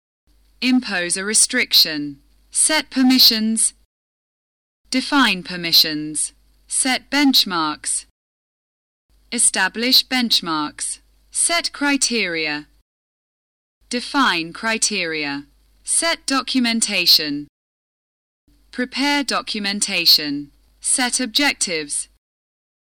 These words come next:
Establish key objectives. Set an agenda. Create an agenda.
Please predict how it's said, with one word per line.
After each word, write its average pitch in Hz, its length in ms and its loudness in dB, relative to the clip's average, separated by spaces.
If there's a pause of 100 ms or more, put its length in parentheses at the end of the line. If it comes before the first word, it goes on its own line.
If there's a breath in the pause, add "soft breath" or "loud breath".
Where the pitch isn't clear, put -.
(400)
Establish 285 680 2
key 202 300 0
objectives. 190 920 -4 (340)
Set - 380 0
an 269 120 6
agenda. 208 720 0 (1300)
Create 214 520 2
an 208 120 -4
agenda. 175 720 -2